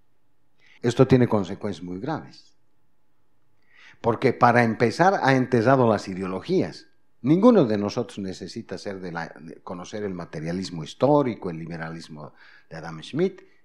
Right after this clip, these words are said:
Lo que necesita es conocer sus derechos y sus obligaciones frente a la sociedad. Y las ideologías han muerto en ese sentido.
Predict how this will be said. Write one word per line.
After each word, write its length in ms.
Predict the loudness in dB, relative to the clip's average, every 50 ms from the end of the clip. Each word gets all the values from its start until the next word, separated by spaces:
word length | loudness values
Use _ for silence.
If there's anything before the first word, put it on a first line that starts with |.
| _ _ _ _ _ _ _ _ _
Lo 140 | -20 -16 -12
que 100 | -10 -10
necesita 520 | -10 -8 -8 -8 -6 -4 -4 0 4 4
es 100 | 4 4
conocer 400 | 2 0 0 0 0 0 -2 -2
sus 200 | 0 -2 -4 -2
derechos 420 | -2 -4 -4 -4 -4 -4 -6 -8 -8
y 40 |
sus 120 | -10 -14 -14
obligaciones 640 | -14 -14 -14 -16 -16 -16 -14 -12 -10 -10 -10 -10 -12
frente 260 | -16 -20 -20 -18 -18
a 40 | -20
la 120 | -20 -20
sociedad. 500 | -20 -20 -20 -20 -20 -20 -20 -20 -20 -20 _ _ _ _ _ _ _ _ _ _ _ _ _ _ _ _ _ _ _ _ _ _ _ _ _ _
Y 100 | -12 -10
las 180 | -8 -8 -6 -6
ideologías 640 | -6 -4 -2 -2 -2 -2 -2 0 0 0 0 -2
han 120 | -4 -6 -4
muerto 440 | -2 0 0 0 -2 -4 -8 -12 -10
en 80 | -10
ese 220 | -12 -14 -16 -18 -20
sentido. 520 | -20 -20 -20 -20 -20 -20 -20 _ _ _